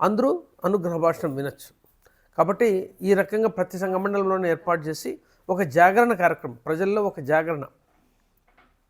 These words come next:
ప్రజల్లో వాళ్ళ బాధ్యతల గురించి చర్చ, వాళ్ళ హక్కుల గురించి చర్చ, వాళ్ళు ఏ రకంగా ఇంకా, ఇంకా మంచిగా, ఇంకా బాగా ఉండడానికి అవకాశం ఉండే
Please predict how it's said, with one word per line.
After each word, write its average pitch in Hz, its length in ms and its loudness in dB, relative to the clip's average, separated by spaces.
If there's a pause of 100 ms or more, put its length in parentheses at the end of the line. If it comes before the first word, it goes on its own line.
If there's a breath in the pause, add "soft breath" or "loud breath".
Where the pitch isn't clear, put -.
(180)
ప్రజల్లో 214 360 6
వాళ్ళ 190 180 6
బాధ్యతల 180 520 0
గురించి 190 380 -6
చర్చ, 170 200 -8
వాళ్ళ - 420 -8
హక్కుల 175 280 -4
గురించి 180 400 -4
చర్చ, - 220 -8 (420)
వాళ్ళు 175 180 2
ఏ 196 40 2
రకంగా 214 540 -4 (100)
ఇంకా, 202 300 2 (540)
ఇంకా 233 240 4
మంచిగా, 185 460 -2 (220)
ఇంకా 196 220 -2 (240)
బాగా 175 380 4
ఉండడానికి 160 600 -2
అవకాశం 160 420 -4
ఉండే 143 260 -8